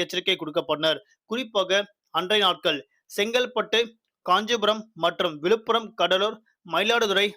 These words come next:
நாகப்பட்டினம், திருவாரூர், புதுவை, காரைக்கால் ஆகிய பகுதிகளுக்கும் அன்றைய நாட்கள் கனமழை கொட்டித்திருக்கும் தற்போது அறிவிக்கப்பட்டனர். வரக்கூடிய நாட்கள் குறிப்பாக தலைநகர் சென்னை பொறுத்தவரை நாளை நாட்கள் வானம் ஓரளவு மேகமூட்டத்துடன் காணப்படும்.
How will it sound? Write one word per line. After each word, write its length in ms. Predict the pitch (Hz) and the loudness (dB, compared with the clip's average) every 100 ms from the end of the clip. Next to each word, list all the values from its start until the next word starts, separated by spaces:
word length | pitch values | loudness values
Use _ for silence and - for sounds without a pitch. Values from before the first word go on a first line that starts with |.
| - 151 | -8 0
நாகப்பட்டினம், 680 | 165 214 220 202 175 196 - _ _ 202 | 2 2 0 -2 -2 -4 -6 _ _ -2
திருவாரூர், 520 | 220 247 226 220 233 _ | 2 2 4 2 -2 _
புதுவை, 260 | 185 208 240 240 | -2 2 2 2
காரைக்கால் 340 | 208 208 214 202 | 0 2 2 2
ஆகிய 240 | 175 180 175 | 2 0 2
பகுதிகளுக்கும் 480 | 170 165 165 226 254 - 165 | 2 2 0 0 -4 -4 -2
அன்றைய 220 | 180 196 | 0 2
நாட்கள் 320 | 185 - 165 139 - 151 | 2 2 -2 -2 -10 -4
கனமழை 440 | 160 196 226 220 220 190 | 0 2 2 0 0 0
கொட்டித்திருக்கும் 680 | 180 190 180 170 165 147 - | 0 0 -2 -2 -2 -2 -2
தற்போது 320 | 175 180 202 | -4 -2 -2
அறிவிக்கப்பட்டனர். 680 | 175 156 156 165 156 151 160 - _ _ 170 | -2 -2 -4 -2 -2 0 -2 -2 _ _ 0
வரக்கூடிய 380 | 214 220 208 196 | 0 0 -2 2
நாட்கள் 320 | 190 185 220 247 _ _ 214 | 0 0 -4 -4 _ _ -6
குறிப்பாக 460 | 233 196 196 196 208 | -6 -4 -2 -2 -4
தலைநகர் 420 | 190 196 196 190 185 | -6 -4 -2 -2 -2
சென்னை 220 | 185 220 | -2 -2
பொறுத்தவரை 400 | 226 202 - 208 226 170 | -2 -6 -2 0 0 0
நாளை 180 | 175 | 0
நாட்கள் 360 | 185 175 - - _ _ - | 2 0 0 -4 _ _ 0
வானம் 300 | 165 214 233 196 | 2 2 0 0
ஓரளவு 360 | 185 180 180 151 - 156 | 0 0 0 -2 -4 -4
மேகமூட்டத்துடன் 580 | 170 196 180 180 185 180 | -2 -2 -6 -6 -4 0
காணப்படும். 340 | 175 170 254 | 0 0 -4